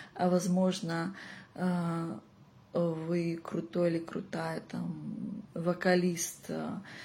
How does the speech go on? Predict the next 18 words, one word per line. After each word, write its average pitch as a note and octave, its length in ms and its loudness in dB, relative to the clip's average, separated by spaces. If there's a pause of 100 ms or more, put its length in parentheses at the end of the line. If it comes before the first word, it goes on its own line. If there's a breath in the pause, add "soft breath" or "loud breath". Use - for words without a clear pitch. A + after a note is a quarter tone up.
(340 loud breath)
помогаете E3+ 580 2
создавать F3 600 2
музыку, F3 960 -2 (420 loud breath)
э, E3+ 440 0 (100)
каким-то G#3 640 4
образом E3+ 720 6
видите E3+ 400 -2
себя E3+ 300 -2
в E3 40 -8
проекте, F#3+ 460 2
вот D#3+ 160 -2
сейчас - 300 -4
слушали F#3+ 420 0
меня D#3+ 260 -4
и - 20 -6
почувствовали F3+ 720 -4
то, - 160 -6
что - 480 -2